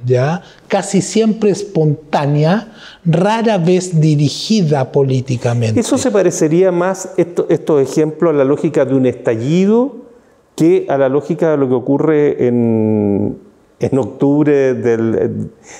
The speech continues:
Speaker 2: del, de, del dos mil diecinueve, digamos,
Speaker 1: Es
Speaker 2: a, a
Speaker 1: que
Speaker 2: tu juicio.
Speaker 1: octubre del dos mil diecinueve comienza por un, con,
Speaker 2: Comienza
Speaker 1: como
Speaker 2: con
Speaker 1: un estallido.
Speaker 2: ¿Y por qué se mantiene? ¿Qué pasa ahí?
Speaker 1: Porque hay,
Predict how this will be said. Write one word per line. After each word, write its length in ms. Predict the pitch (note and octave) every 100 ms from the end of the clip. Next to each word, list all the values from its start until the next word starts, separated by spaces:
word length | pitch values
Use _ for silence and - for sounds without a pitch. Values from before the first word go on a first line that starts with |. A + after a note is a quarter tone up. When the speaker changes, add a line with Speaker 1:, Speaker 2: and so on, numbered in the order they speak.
| - -
Speaker 2:
del, 460 | A3+ G2 A#2 A2
de, 180 | A2+ A#2
del 240 | A2 A2 A2
dos 80 | A#2
mil 180 | B2+ C3
diecinueve, 580 | C3 D#3 F#3+ E3+ B2
digamos, 460 | A2 G#2 G#2 G#2 G2+
Speaker 1:
Es 60 | F2+
Speaker 2:
a, 40 |
a 20 |
Speaker 1:
que 100 | G2
Speaker 2:
tu 80 | A#3
juicio. 160 | G#2+ -
Speaker 1:
octubre 320 | - D#4 D4
del 60 | B3+
dos 240 | A#3 A3+
mil 240 | G3+ A#3
diecinueve 440 | B3+ A3 A3 C4 C#4
comienza 560 | A3+ A3+ D4+ E4 -
por 160 | C#3+ C3+
un, 140 | C3
con, 360 | B2+ - C#3+ B2+
Speaker 2:
Comienza 500 | D3+ D#3 A3+ A3+ A#3+
Speaker 1:
como 180 | G3+ G#3
Speaker 2:
con 60 |
Speaker 1:
un 60 | G3+
estallido. 520 | G3 G3 F#3 D#3 D3+
Speaker 2:
¿Y 40 | B2+
por 180 | A3+ -
qué 100 | B3+
se 140 | C4+
mantiene? 680 | A#3+ G3 F3+ G3+ F3 A#2 A#2+
¿Qué 120 | G#3+
pasa 340 | G3+ F3+ -
ahí? 100 | A3
Speaker 1:
Porque 340 | F#3+ F3+ G#3+ -
hay, 340 | E3+ G3 G#3